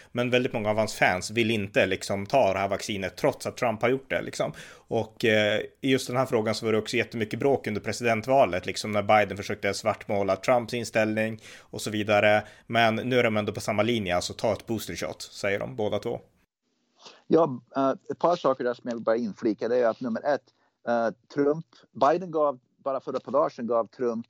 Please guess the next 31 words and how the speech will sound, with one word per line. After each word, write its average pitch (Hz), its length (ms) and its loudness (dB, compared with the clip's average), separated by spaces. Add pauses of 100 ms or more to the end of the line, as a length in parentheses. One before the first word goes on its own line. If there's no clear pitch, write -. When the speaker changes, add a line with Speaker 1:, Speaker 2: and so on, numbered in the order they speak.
Speaker 2:
eh, 110 80 0
beröm 110 480 0
för 117 140 -4
allt 101 280 0
han 104 120 -8
gjorde 107 280 -2
för 95 420 -2
vaccinet, 117 560 -2 (300)
för 117 60 -4
att 110 60 -2
framställa 113 400 2
vaccinet 104 440 -2
i 110 40 4
alla 95 120 4
fall. 90 220 2
Så 104 80 -6
Trump 139 320 0 (500)
erkände, 131 560 4
eller 113 100 2
nämnde 131 360 4
bara, 110 300 2
var 117 140 -2
igår, 107 380 -6 (140)
tror 107 120 -8
jag 95 60 -6
det 90 60 -10
var, 92 160 -6 (160)
Trump 113 300 -6
erkände 101 480 -2
att, 101 260 2
eh, 98 140 4